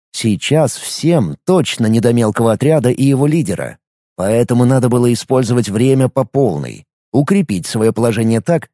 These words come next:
чтобы черного хирурга не могли раздавить или заставить работать на себя.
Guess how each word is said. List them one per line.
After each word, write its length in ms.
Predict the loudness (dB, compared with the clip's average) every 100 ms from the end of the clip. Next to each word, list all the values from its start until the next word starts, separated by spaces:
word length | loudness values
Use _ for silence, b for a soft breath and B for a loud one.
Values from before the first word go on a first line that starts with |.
| _
чтобы 300 | -4 -2 -2
черного 380 | 0 0 2 0
хирурга 440 | 2 2 2 2
не 120 | 2
могли 340 | 2 0 0 0
раздавить 580 | -2 0 2 2 -2 -2
или 180 | 0 2
заставить 560 | 2 0 -2 -2 0
работать 480 | 0 0 0 -2 -4
на 140 | -2 -2
себя. 440 | -2 -6 -6 -12